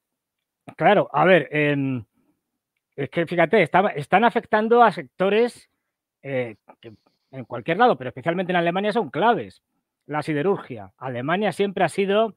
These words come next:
eh, uno de los grandes, bueno, eh, eh, eh, eh, digamos que prácticamente el, el, el, el gran, eh, suministrador de hierro y acero de Europa, es decir, o productor de hierro y acero. Otros que están fatal,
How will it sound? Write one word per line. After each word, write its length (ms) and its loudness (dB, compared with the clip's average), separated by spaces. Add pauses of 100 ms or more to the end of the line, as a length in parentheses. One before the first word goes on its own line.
(340)
eh, 220 -6
uno 220 -2
de 80 0
los 200 0
grandes, 840 0
bueno, 260 -6 (340)
eh, 220 -20 (320)
eh, 260 -10
eh, 140 -6 (160)
eh, 40 -12
digamos 380 -6
que 260 0 (340)
prácticamente 720 0
el, 240 2
el, 200 -4
el, 200 -8
el 300 -4
gran, 680 2 (360)
eh, 720 -2 (400)
suministrador 840 -2
de 160 -4
hierro 360 2
y 60 0
acero 420 0
de 60 -4
Europa, 400 0
es 80 -6
decir, 220 -4
o 100 -6
productor 600 0 (280)
de 140 -2
hierro 220 4
y 40 2
acero. 420 2 (960)
Otros 280 -6
que 60 -8
están 240 0
fatal, 460 4